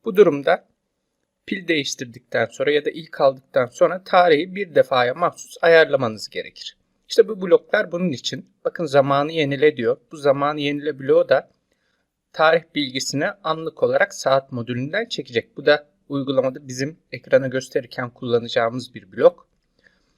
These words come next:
Yine tarihi göster var, zamanı göster var. Bu gün, ay, yıl olarak tarih bilgisini bize verecek. Bu da saat bilgisini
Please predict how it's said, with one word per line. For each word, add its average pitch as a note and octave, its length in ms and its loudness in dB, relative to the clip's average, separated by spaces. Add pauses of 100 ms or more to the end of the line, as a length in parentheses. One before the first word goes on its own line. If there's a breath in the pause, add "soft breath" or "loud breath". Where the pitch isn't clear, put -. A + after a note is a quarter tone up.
(260)
Yine G#3 240 -2
tarihi F#3 420 4
göster D#3+ 460 -2
var, A2 220 2
zamanı A2+ 440 -4
göster A2+ 440 -6
var. B2 260 0 (600)
Bu G3 300 -4 (180)
gün, F#3 160 -2
ay, E3+ 260 0
yıl E3 140 -10
olarak C3 580 0 (140)
tarih C#3 420 0
bilgisini E3+ 440 -10
bize E3 200 -6
verecek. E3 560 -10 (1300)
Bu G#3 140 -2
da D3+ 140 6
saat - 480 2
bilgisini C3 440 -8